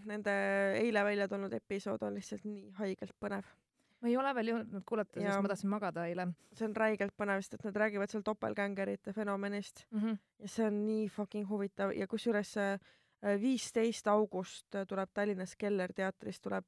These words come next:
Speaker 1: ähm, ühe maailma kõige kuulsama doppelgängeri, äh, doppelgängeri müsteeriumi või siis nagu loo, ähm, äh, teatrietendus.
Speaker 2: Mhm.
Speaker 1: Ja see on, äh, hullult, äh, huvitav. See räägib ühest Emilist, kes, äh,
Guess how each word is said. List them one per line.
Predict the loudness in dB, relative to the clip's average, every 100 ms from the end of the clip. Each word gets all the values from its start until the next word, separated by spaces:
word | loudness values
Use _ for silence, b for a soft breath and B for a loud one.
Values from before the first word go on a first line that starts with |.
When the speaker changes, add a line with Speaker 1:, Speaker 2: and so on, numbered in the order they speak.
| -6
Speaker 1:
ähm, | -2 -2 -2 -4 -4
ühe | -2 -2 0
maailma | 0 -2 -4
kõige | -8 -2
kuulsama | -2 -2 -4 -6
doppelgängeri, | -6 -6 -4 -4 -4 -4 -4 -4 -6 b b b b b b b b 2
äh, | 6 8 6
doppelgängeri | 6 4 4 4 2 2
müsteeriumi | 2 4 8 8 8 4 2
või | 0
siis | 0
nagu | 0 4
loo, | 6 8 8 6 6 6
ähm, | 4 2 -2 -2 -4 B B _ -2
äh, | 0 4
teatrietendus. | 4 4 2 2 0 -2 -6 -12
Speaker 2:
Mhm. | -6 -4 -4 -8 -2
Speaker 1:
Ja | 2 2
see | 2 -2
on, | 0 -2 0
äh, | 0 0
hullult, | 0 0 -4 -4
äh, | -2
huvitav. | 0 -2 -2 -8 -8
See | -6 0 0
räägib | 2 0 0
ühest | 0 2
Emilist, | 2 2 0 -4 -8
kes, | -10 -8 -6
äh, | -4 -4